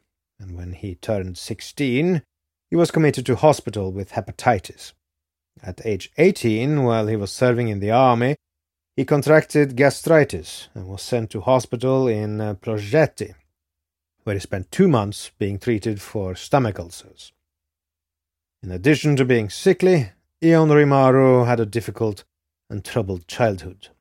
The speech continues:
He was punished repeatedly at school for his inability to complete school assignments. He was given to violent outbursts of anger and was known to torment and kill small animals.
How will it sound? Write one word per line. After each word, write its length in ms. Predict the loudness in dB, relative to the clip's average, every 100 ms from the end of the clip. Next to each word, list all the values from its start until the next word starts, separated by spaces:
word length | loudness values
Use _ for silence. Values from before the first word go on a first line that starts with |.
| _ _ _ _ _ _
He 80 | -20
was 120 | -20
punished 520 | -2 0 2 0 -2
repeatedly 600 | -8 -2 0 0 -2 -2
at 140 | -4
school 520 | -8 -4 2 4 4 0
for 160 | -4
his 160 | -6 -6
inability 680 | -4 -4 -4 -4 -4 -4 -6
to 120 | -10
complete 460 | -12 -14 -12 -14
school 340 | -14 -16 -18 -16
assignments. 760 | -10 -2 0 -2 -6 _ -20 _ _ _ _ _ _ _ _
He 80 | -18
was 120 | -16
given 300 | -8 -6 -6
to 180 | -6 -8
violent 580 | -4 2 4 4 2 2
outbursts 840 | 4 2 2 4 4 4 0 -10
of 100 | 0
anger 720 | 2 2 2 4 4 2 -4 _ _
and 120 | -12
was 180 | -10 -8
known 400 | -2 0 2 0
to 100 | -4
torment 800 | -2 4 4 4 2 2 -2 -8
and 200 | -12 -12
kill 420 | 2 2 2 -4
small 340 | -12 -12 -8 -4
animals. 600 | -4 -6 -10 _ _ _